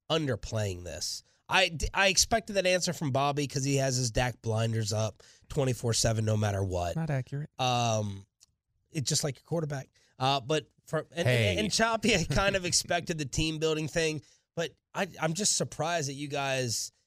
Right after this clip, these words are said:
Speaker 1: if we're sitting here on this radio station with the draft coverage and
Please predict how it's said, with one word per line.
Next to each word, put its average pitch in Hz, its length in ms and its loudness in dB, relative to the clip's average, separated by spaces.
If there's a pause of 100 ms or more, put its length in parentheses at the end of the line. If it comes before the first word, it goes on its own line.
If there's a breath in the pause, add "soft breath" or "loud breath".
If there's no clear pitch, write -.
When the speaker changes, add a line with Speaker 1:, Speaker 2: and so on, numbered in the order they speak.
(180)
Speaker 1:
if 127 80 -2
we're 254 100 4
sitting 226 400 2
here 165 400 0
on 180 220 2
this 202 180 -2
radio 160 300 -2
station 131 480 -2
with 196 160 -4
the 196 80 -8
draft 156 340 -2
coverage 117 640 -6 (560)
and 123 240 0